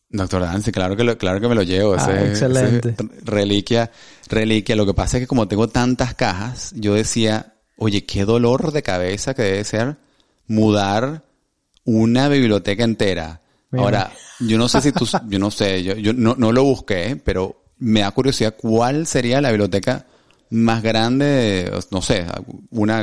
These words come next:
Speaker 1: interesantemente grande ahorita.
Speaker 2: Te,
Speaker 1: No, no tienes nada.
Speaker 2: te, te voy a decir, sé cuál es,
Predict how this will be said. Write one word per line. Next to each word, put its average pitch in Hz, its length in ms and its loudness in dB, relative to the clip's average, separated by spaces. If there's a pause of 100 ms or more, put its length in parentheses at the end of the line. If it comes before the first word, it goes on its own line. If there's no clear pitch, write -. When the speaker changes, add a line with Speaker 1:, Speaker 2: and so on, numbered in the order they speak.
Speaker 1:
interesantemente 95 920 -4
grande 98 300 0
ahorita. 90 420 -4
Speaker 2:
Te, 170 160 2
Speaker 1:
No, 95 60 -4
no 95 100 -2
tienes 104 240 -4
nada. 110 400 0
Speaker 2:
te, 156 140 0
te 147 120 0
voy 147 220 2
a 170 100 4
decir, 170 460 2
sé 160 180 0
cuál 190 220 0
es, 175 240 2